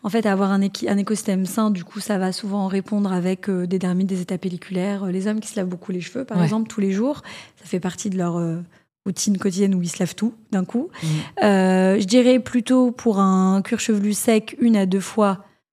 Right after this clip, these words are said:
Speaker 1: par semaine, cuir chevelu sec à très sec, et, euh, cheveux gras, euh, euh, deux, trois fois par semaine, idéalement.
Speaker 2: Ok.
Speaker 1: Gras,
Speaker 2: Ouais.
Speaker 1: tendance gras, deux, trois fois, ouais.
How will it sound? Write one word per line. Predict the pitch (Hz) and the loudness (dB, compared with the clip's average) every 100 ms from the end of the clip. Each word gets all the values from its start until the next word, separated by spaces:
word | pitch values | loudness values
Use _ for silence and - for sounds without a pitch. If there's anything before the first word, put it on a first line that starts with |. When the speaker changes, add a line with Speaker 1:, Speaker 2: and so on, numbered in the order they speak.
| _ _ _ | _ _ _
Speaker 1:
par | 202 - | -6 0
semaine, | 190 190 240 285 | 2 4 4 2
cuir | - - | 0 -4
chevelu | 190 180 | -2 -2
sec | 175 190 | 0 0
à | 185 | 0
très | - 190 | 0 0
sec, | 247 269 - - - - _ | 2 2 0 -12 -18 -20 _
et, | 208 208 | 4 6
euh, | 185 180 | 6 2
cheveux | - 190 185 | 0 0 0
gras, | 175 190 226 226 | 2 4 6 6
euh, | 190 180 - - _ | 4 0 -8 -20 _
euh, | 190 180 180 175 175 175 175 175 175 180 175 180 185 185 | 2 4 4 2 2 2 2 2 0 0 0 0 -2 -4
deux, | 175 190 208 | -4 -2 -2
trois | - 208 | 0 -2
fois | - 208 | 0 0
par | 208 - | 0 0
semaine, | 202 185 196 | 0 2 0
idéalement. | 302 202 185 185 175 185 _ _ - - | 0 0 2 2 -2 -4 _ _ -14 -10
Speaker 2:
Ok. | 285 - 170 - _ _ - | -8 -6 -8 -10 _ _ -4
Speaker 1:
Gras, | 185 202 | 2 4
Speaker 2:
Ouais. | 208 | 2
Speaker 1:
tendance | 208 196 190 185 | 2 0 0 -2
gras, | 185 196 | -2 -2
deux, | 196 | -2
trois | 175 196 | -4 -8
fois, | 160 - - - | -10 -12 -16 -12
ouais. | 208 | -10